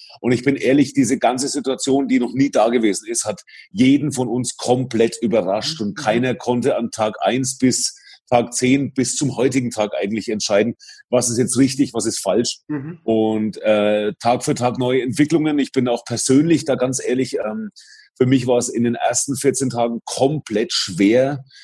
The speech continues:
Speaker 1: äh, nur eine einzige Sekunde mit dem ganzen Radiothema und so weiter,
Speaker 2: Mhm.
Speaker 1: ähm, da mal abzuschalten, mal Ruhe zu finden, mal wirklich sich, äh,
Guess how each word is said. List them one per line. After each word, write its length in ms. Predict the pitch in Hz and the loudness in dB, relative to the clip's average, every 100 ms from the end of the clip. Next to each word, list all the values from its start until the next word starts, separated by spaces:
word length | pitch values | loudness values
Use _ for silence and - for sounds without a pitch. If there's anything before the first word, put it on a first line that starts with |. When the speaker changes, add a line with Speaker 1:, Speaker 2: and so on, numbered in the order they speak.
| - - | -12 -2
Speaker 1:
äh, 260 | 104 107 | 0 2
nur 300 | 113 127 - | 2 0 0
eine 320 | 98 131 143 98 | 0 0 0 -2
einzige 360 | 127 123 123 | -4 0 0
Sekunde 560 | - 233 - 151 143 113 | 0 -4 0 0 2 2
mit 160 | 107 | 0
dem 100 | 104 | -4
ganzen 300 | 98 113 - | -4 -4 -2
Radiothema 580 | 107 95 135 127 123 110 | 0 2 2 2 0 -2
und 100 | 107 | -4
so 120 | 107 | -4
weiter, 380 | 98 101 117 104 98 | -2 0 -2 -2 -4
Speaker 2:
Mhm. 140 | 98 | -2
Speaker 1:
ähm, 160 | 104 98 _ _ | -2 -4 _ _
da 140 | 113 107 | 2 4
mal 160 | 120 | 4
abzuschalten, 720 | 98 107 - 117 - 98 98 113 | 2 -2 -2 -4 -2 -2 -2 -2
mal 120 | 104 | 0
Ruhe 240 | 117 135 | 2 2
zu 140 | 131 117 | 0 -6
finden, 400 | 123 117 - 107 | -6 -6 -6 -4
mal 200 | 104 104 | 0 2
wirklich 440 | 120 123 95 - - - | 2 2 0 -4 -20 -6
sich, 400 | - 123 120 104 | 0 0 2 2
äh, 600 | 107 107 107 104 104 | 4 4 4 4 2